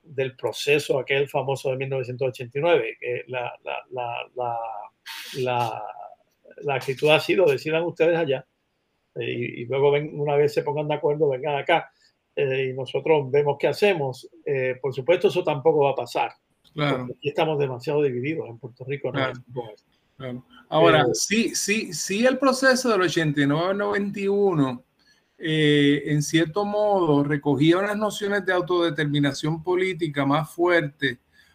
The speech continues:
Speaker 2: por los principios que guiaban el proceso.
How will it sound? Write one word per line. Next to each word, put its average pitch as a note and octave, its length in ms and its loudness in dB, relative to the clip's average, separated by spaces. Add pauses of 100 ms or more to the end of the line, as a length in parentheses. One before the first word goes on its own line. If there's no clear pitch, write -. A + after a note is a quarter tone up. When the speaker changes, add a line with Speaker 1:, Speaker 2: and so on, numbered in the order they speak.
(220)
Speaker 2:
por D3 240 6
los C#3+ 160 10
principios E3+ 640 0
que F3+ 160 2
guiaban D#3 480 4
el D3 120 0
proceso. C3+ 640 -4